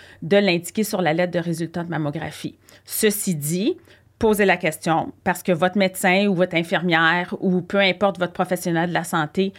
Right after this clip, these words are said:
a l'information. Ça peut même être la clinique où vous passez la mammographie. Vous pouvez demander une copie de vos résultats. La densité mammaire va être là-dessus.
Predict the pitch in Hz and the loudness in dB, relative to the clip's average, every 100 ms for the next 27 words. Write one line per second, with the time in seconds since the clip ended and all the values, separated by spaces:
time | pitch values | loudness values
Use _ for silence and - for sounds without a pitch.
0 | - - - 226 196 180 175 160 151 - | -14 -6 2 4 4 0 0 0 2 0
1 | 285 208 214 208 196 202 202 - 190 196 | 2 0 2 2 2 2 -2 -2 -2 -2
2 | 185 170 165 170 170 170 165 160 160 151 | -4 -8 -4 -4 -4 -2 0 0 -2 -6
3 | 147 - 170 165 - 165 160 147 151 156 | -10 -10 -8 -10 -6 -2 0 -2 -2 -4
4 | 156 - - - 170 170 170 151 165 156 | -6 -16 -10 -4 -2 -4 -4 -4 -2 -2
5 | 156 190 190 180 151 170 - 160 143 139 | -2 0 2 2 0 -4 -4 -2 -2 -4
6 | 156 143 - 151 - - | -4 -6 -4 -8 -8 -12